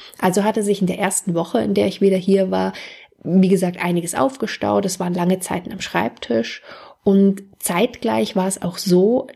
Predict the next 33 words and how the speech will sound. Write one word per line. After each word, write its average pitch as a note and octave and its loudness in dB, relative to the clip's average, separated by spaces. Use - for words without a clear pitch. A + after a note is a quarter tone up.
dass G3+ -2
ich G3+ 0
tatsächlich G#3+ -2
fast - -6
mit G#3 0
dem F3+ 4
Tag, F3+ -2
wo G#3 2
wir F#3+ 2
wieder G3 2
hier G#3 0
waren, G3 0
auf F3+ -6
einmal G3 2
wieder G3+ 2
starke F3+ -6
Kopfschmerzen F#3+ -2
hatte, F3+ 0
viel F#3 2
mit F3 -4
Migräne G3+ 0
zu F#3+ -6
tun F3+ 0
hatte, F3+ 0
durch F#3 2
die F3+ 0
langen G3 -2
Zeiten F#3+ -4
am F#3 -4
Schreibtisch - -2
dann F#3 2
wieder F3+ 2
die F3 0